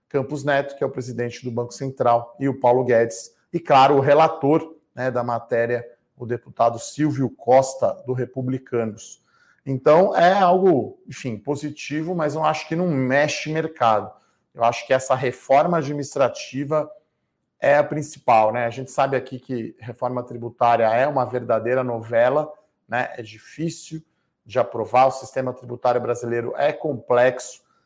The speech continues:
então, é, até foi falado, né, nessa questão da Petrobras, porque tem, né, algumas classes como as de caminhoneiros, por exemplo, né, um sindicato bastante forte, afinal o Brasil depende, né, do transporte,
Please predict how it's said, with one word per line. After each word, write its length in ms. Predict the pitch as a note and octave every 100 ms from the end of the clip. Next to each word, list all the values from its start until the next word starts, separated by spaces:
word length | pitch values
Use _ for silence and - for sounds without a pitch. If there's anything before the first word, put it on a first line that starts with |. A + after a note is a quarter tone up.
| _
então, 640 | B2 A2+ - A#2+ B2+ C3 B2
é, 720 | B2 A2+ G#2+ G#2+ G#2 G2+ G#2 -
até 320 | A#2+ - C#3+
foi 160 | D#3+
falado, 580 | D3 D3 A#2+ A#2 C#3+ A#2+
né, 160 | A#2 B2+
nessa 240 | A#2+ -
questão 320 | - A2+ -
da 120 | A#2 A#2
Petrobras, 800 | - A#2 A2+ G#2 A2+ C#3 C3+ -
porque 280 | A#2+ -
tem, 380 | A#2 - C#3+ C#3 _ _ _ _
né, 300 | - A#2+ B2+
algumas 640 | A#2+ A2+ C3 B2+ - - -
classes 400 | - C3 C#3 C3
como 200 | - C#3
as 80 | C#3+
de 60 | A#2+
caminhoneiros, 640 | C#3+ D3 C3 A#2+ C3 B2+
por 160 | - A2+
exemplo, 420 | A2 B2+ C3 A2+
né, 240 | A2+ B2
um 60 | A2
sindicato 540 | - A#2 A2+ A#2+ A#2+
bastante 440 | A#2 A#2 - B2+ -
forte, 540 | - B2 C#3 - - _ _ _
afinal 300 | - B2 B2
o 20 | A#2+
Brasil 340 | A#2+ A2+ B2
depende, 720 | A#2+ B2 - C3+ E3+ A#2 A2+
né, 220 | A#2 C3
do 100 | A#2
transporte, 760 | G#2+ A2+ - - A#2+ - -